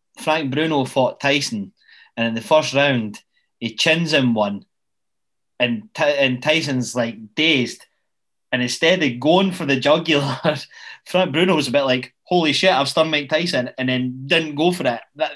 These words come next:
that's, that's what my worry is. I wonder that if we score, then we go,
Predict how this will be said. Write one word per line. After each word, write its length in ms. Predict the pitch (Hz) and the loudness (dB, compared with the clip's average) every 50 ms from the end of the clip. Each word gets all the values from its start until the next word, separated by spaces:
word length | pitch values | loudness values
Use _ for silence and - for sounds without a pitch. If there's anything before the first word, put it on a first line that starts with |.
| - - | -10 -2
that's, 340 | 156 170 175 175 160 - - - - - - _ - | 0 0 0 0 -2 -4 -6 -10 -16 -20 -20 _ 0
that's 260 | 160 165 170 175 - | 0 2 2 0 0
what 120 | 214 220 180 | 0 2 4
my 100 | 165 156 | 2 4
worry 220 | 147 151 160 165 147 | 4 4 4 4 6
is. 240 | 131 123 123 127 - - | 4 4 2 0 -2 0
I 120 | 139 156 | 0 2
wonder 380 | 160 156 160 165 165 156 151 143 | 2 2 0 -2 -2 -4 -4 -2
that 220 | 135 139 131 127 | -2 -2 -2 -4
if 60 | 131 | -4
we 160 | 131 156 170 175 | -4 -2 0 0
score, 360 | - - - 175 180 180 160 | 0 0 0 2 2 2 2
then 120 | 147 143 135 | 0 -2 -2
we 80 | 127 | -2
go, 320 | 127 135 131 123 127 - | 0 0 0 0 -2 -6